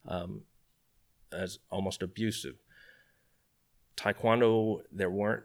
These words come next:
a lot of women that did it. Um, in fact, when I tested for my first degree decided the last time I failed, um, I free sparred the A T A's first third degree black belt woman named Tammy Harvey.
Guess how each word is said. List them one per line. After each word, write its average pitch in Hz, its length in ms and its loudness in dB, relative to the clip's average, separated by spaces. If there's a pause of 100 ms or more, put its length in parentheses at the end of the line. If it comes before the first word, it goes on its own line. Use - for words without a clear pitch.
a 90 60 -2
lot 95 240 4
of 104 120 2
women 92 280 -2
that - 180 -6
did 90 180 -6
it. 98 160 -6 (720)
Um, 87 400 -8
in 92 120 -6
fact, 101 340 2
when 92 120 2
I 90 100 0
tested - 400 -4
for 92 180 -4
my 90 240 -8
first - 300 -2
degree 92 220 -6
decided 95 640 0
the 92 100 -6
last 92 420 -4
time 87 200 -4
I 85 120 -10
failed, - 640 -2 (840)
um, 65 400 -12
I 92 100 -10
free 104 200 -2
sparred 92 580 -2 (100)
the 95 160 -6
A 98 100 -2
T - 200 -6
A's 92 300 -2
first - 420 0
third 101 220 0
degree 98 340 -4
black 95 320 -6
belt 92 160 -6
woman 92 420 -4
named 92 240 -8
Tammy 92 240 -4
Harvey. 92 420 -4